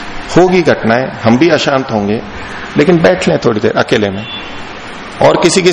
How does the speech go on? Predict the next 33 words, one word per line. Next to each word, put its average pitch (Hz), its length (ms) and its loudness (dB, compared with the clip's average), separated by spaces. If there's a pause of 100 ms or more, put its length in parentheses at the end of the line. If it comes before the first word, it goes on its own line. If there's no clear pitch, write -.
सलाह 165 200 4
लेने 165 220 -2
की 160 120 -2
जरूरत 151 340 -2
नहीं 147 100 -2
है। 110 120 -4
पहले 135 340 4
खुद - 240 2
देख 117 320 2
लें, 92 140 -4 (1040)
समस्या 131 440 2
कहां 110 240 -2
पर 101 180 -4
है, 90 120 -8 (1040)
फिर 185 180 4
समझ 170 340 6
में 180 120 2
नहीं 180 140 0
आता 170 220 0
है 170 120 0
तो 170 120 -4
दूसरे 143 420 0
से 160 220 -4 (280)
पूछें, 101 240 -2 (1800)
वो 120 80 4
बता - 200 2
सकता - 320 -2
है 110 60 4
कुछ 110 160 -2
जो 107 160 2
बताने 110 340 0
वाला 110 200 0
होगा। 110 220 -2